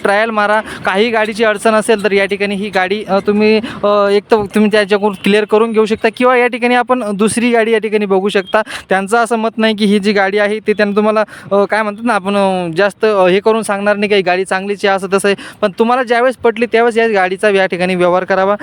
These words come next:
तर मित्रांनो, या ठिकाणी आपण, अ, या ठिकाणी ज्या, या व्हिडिओचा शेवट या ठिकाणी करणार आहोत.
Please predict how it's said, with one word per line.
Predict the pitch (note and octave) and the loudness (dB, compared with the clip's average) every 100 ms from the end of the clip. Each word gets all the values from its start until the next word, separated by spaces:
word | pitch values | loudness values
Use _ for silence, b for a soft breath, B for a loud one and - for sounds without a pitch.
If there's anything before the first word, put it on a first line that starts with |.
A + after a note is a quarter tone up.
| B - | B 0
तर | A#3+ | 2
मित्रांनो, | B3 B3 C#4 C#4+ | 2 0 0 2
या | B3+ | 2
ठिकाणी | B3 A#3+ A#3+ | 2 0 0
आपण, | A#3 A#3+ | 0 2
अ, | A#3 A#3 | 2 2
या | G#3 | 0
ठिकाणी | G3+ G#3 G#3 | 0 0 0
ज्या, | G#3 F#3+ | 2 2
या | F3 E3+ | 2 2
व्हिडिओचा | F3 F3 G3 G3 G#3 | 2 2 0 0 0
शेवट | F#3+ F#3 | 2 2
या | F#3 | 2
ठिकाणी | F3+ F3+ F3+ | 0 -4 -2
करणार | E3+ D#3+ F3 | -2 0 0
आहोत. | F3 G#3 | -2 0